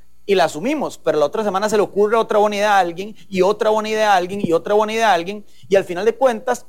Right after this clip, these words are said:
no nos enfocamos. Entonces, el establecimiento de objetivos generales y específicos, y escribirlos, y que todo el mundo lo tenga claro, es muy valioso. De hecho, yo siempre recomiendo algo.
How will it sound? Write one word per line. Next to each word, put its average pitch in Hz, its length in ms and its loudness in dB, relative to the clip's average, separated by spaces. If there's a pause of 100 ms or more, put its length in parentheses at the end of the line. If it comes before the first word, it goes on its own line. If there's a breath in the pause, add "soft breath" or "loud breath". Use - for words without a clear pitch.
no 180 240 -2
nos 185 140 -2
enfocamos. - 640 -8
Entonces, 180 260 0
el 170 80 2
establecimiento 165 880 0 (240 loud breath)
de 170 80 -2
objetivos 202 500 2
generales 170 540 0 (180)
y 190 100 0
específicos, 190 760 -4 (240)
y 196 120 4
escribirlos, 196 840 0 (100)
y 190 80 -10
que 156 140 -2
todo 185 160 0
el 202 60 -6
mundo 226 160 -2
lo 220 100 -2
tenga 214 220 -2
claro, 208 440 2
es 190 100 0
muy 190 140 0
valioso. 170 420 0
De 156 120 -2
hecho, 175 180 -6
yo 220 60 -2
siempre 214 240 -4
recomiendo 180 440 0
algo. 143 280 -2